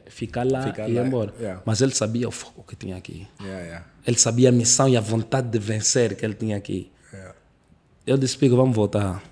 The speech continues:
Speaker 1: Ele me disse assim, "Cota, vamos voltar, mesmo a minha família vai me matar."
Speaker 2: <laughs>
Speaker 1: "Mas vou voltar, eu sei o que quero lá." Pegamos e voltamos. Depois de três anos, o Spigo veio me dar lá à frente.
Speaker 2: Yeah.
Speaker 1: Um
Speaker 2: Ele volta,
Speaker 1: fruto.
Speaker 2: né? Porque ele fez aquele som na, na Tuga, né? Depois volta.
Speaker 1: O Spigo,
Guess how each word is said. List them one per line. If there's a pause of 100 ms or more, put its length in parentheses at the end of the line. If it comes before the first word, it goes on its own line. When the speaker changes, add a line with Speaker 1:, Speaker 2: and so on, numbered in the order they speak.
(720)
Speaker 1:
Ele
me
disse
assim,
"Cota,
vamos
voltar,
mesmo
a
minha
família
vai
me
matar." (460)
Speaker 2:
<laughs>
Speaker 1:
"Mas
vou
voltar,
eu
sei
o
que
quero
lá." (800)
Pegamos
e
voltamos. (460)
Depois
de
três
anos,
o
Spigo
veio
me
dar
lá
à
frente. (240)
Speaker 2:
Yeah. (360)
Speaker 1:
Um (140)
Speaker 2:
Ele
volta,
Speaker 1:
fruto.
Speaker 2:
né?
Porque
ele
fez
aquele
som
na,
na
Tuga,
né?
Depois
volta.
Speaker 1:
O
Spigo,